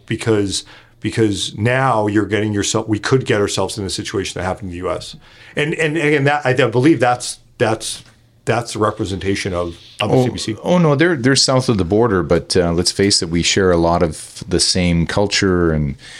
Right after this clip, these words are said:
Speaker 2: and values and that kind of thing, because how can we not? <laughs> I mean, we, we share one of the, the, the biggest unprotected borders. Uh, w-, we're tackling some big ones today, you know? Why not? <laughs> Um, let's, let's move, uh, the needle a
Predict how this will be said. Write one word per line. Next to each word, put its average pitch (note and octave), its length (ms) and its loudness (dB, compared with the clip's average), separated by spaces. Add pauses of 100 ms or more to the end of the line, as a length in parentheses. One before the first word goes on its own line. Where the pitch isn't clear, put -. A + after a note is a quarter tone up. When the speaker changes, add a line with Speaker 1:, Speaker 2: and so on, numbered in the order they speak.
(360)
Speaker 2:
and F2 120 0
values G2+ 600 4
and E2+ 160 2
that E2+ 160 0
kind F2 160 0
of D#2+ 80 -2
thing, E2+ 200 2
because F2+ 240 0
how G#2+ 160 0
can B2 220 0
we F#2 100 2
not? G2 460 0 (120)
<laughs> - 540 -10
I - 180 0
mean, A#2+ 140 2
we, G#2 220 4 (400)
we G2 100 4
share G#2 280 2
one F#2+ 180 4
of E2+ 60 2
the, E2 280 4
the, D#2 320 4
the E2 80 0
biggest A2 380 2
unprotected F2+ 640 0
borders. D#2+ 580 0 (200)
Uh, - 80 2
w-, C#3+ 200 2
we're C#3+ 140 4
tackling B3+ 500 2
some B2+ 180 2
big G2 180 2
ones E2 260 0
today, E2+ 380 0 (260)
you G#2+ 100 4
know? D3 300 2 (280)
Why G3 200 4
not? A2 400 2
<laughs> - 40 -20 (680)
Um, C3 320 4 (120)
let's, - 560 0
let's - 240 0
move, D3+ 600 2
uh, A#2+ 300 4
the G2+ 140 2
needle A#2 280 4
a G2+ 80 6